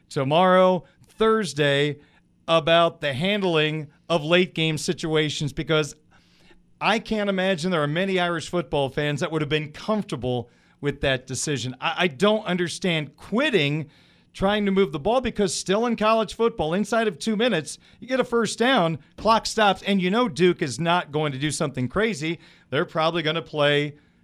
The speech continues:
prevent defense. So the fact that the initial thought was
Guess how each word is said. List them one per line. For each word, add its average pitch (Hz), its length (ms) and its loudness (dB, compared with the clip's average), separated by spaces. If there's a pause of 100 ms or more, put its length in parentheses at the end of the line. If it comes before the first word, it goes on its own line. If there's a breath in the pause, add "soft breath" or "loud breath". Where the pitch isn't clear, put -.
prevent 139 380 -2
defense. 120 460 -4
So 147 400 0 (480 soft breath)
the - 80 -2
fact 240 500 -2
that 190 240 2
the 165 100 -4
initial 190 520 0
thought 185 420 2
was 175 560 2